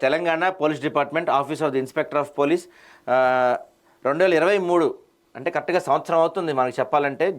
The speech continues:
జనవరిలో, సారీ, రెండు సంవత్సరాలు అవుతుంది, జనవరి రొ-, లో ఇది అయింది. Uh, hmm, ఇదే పిటిషన్. With reference to the above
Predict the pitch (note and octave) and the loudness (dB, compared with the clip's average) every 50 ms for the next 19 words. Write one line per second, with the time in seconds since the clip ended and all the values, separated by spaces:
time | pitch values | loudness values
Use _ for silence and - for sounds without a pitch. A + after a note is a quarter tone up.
0 | F#2 A#2 A#2+ C#3 D#3 E3 D#3+ D#3 C#3+ B2 - - - A#2+ A#2+ A2+ A#2 C3 B2+ D#3 | -2 -2 0 2 0 0 2 2 0 0 -2 -4 -4 -4 0 0 0 0 2 0
1 | D3 D#3+ D3 C3+ A#2 C#3 D3 C3 - - C#3+ D#3 E3 E3+ E3 D#3+ D3+ B2+ B2+ B2+ | 0 2 0 0 -2 -4 -4 -2 -2 0 2 2 2 2 2 2 2 2 2 0
2 | - - - - - - _ _ _ - D3+ E3 E3 C#3+ C3+ C3 C#3 C#3+ C#3 B2+ | -2 -4 -14 -20 -20 -20 _ _ _ -2 0 2 2 4 2 2 2 0 0 0
3 | D3 F#3 - - - _ _ _ _ _ _ - A2 A2+ A#2 A#2 A#2 A#2 A2+ A2 | 0 0 -2 -4 -12 _ _ _ _ _ _ -4 0 0 2 2 2 2 0 -2
4 | A2 - _ _ _ _ _ _ _ - _ _ _ _ _ _ _ _ _ _ | -6 -12 _ _ _ _ _ _ _ -20 _ _ _ _ _ _ _ _ _ _
5 | _ _ _ _ _ _ _ _ _ _ _ _ _ _ _ _ _ _ _ _ | _ _ _ _ _ _ _ _ _ _ _ _ _ _ _ _ _ _ _ _
6 | _ _ _ _ _ _ _ _ _ _ _ _ _ _ _ _ _ _ _ _ | _ _ _ _ _ _ _ _ _ _ _ _ _ _ _ _ _ _ _ _
7 | _ _ _ _ _ _ _ _ _ _ _ _ _ _ _ _ _ _ _ _ | _ _ _ _ _ _ _ _ _ _ _ _ _ _ _ _ _ _ _ _
8 | _ _ _ _ _ _ _ _ _ _ _ _ _ _ _ _ B2 A#2 G#2+ F#2 | _ _ _ _ _ _ _ _ _ _ _ _ _ _ _ _ -20 -20 -18 -20
9 | D#2 D2+ _ _ _ _ _ _ _ G2 F#2+ F#2 - - F2+ F2+ - F#2+ - - | -20 _ _ _ _ _ _ _ _ -14 -12 -12 -12 -14 -16 -16 -14 -16 -16 -16
10 | E2+ - _ _ _ _ _ _ _ _ _ _ - - _ _ D3+ C#3+ F3 E3 | -18 -20 _ _ _ _ _ _ _ _ _ _ -20 -20 _ _ -2 0 2 2
11 | E3 F#3 G#3+ A3+ A3 A3+ G3+ G3+ - - C#3+ C#3+ D3+ E3+ G#3 A3+ | 2 2 0 0 0 2 2 2 2 2 2 0 2 2 2 2